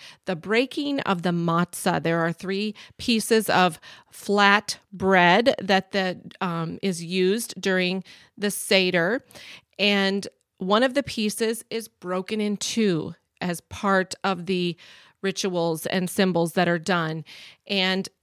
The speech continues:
two different sites that I was reading about the Seder said, um, that this unusual action of breaking the matzah recalls God splitting the Sea of Reeds, or some people say that it represents the splitting of the Sea of Reeds, which,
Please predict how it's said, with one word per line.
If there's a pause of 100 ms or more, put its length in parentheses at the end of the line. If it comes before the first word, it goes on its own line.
(180)
two
different
sites
that
I
was
reading
about (340)
the
Seder
said,
um,
that
this
unusual
action
of
breaking
the
matzah (380)
recalls
God
splitting
the
Sea
of
Reeds, (580)
or
some
people
say
that
it
represents
the
splitting
of
the
Sea
of
Reeds,
which,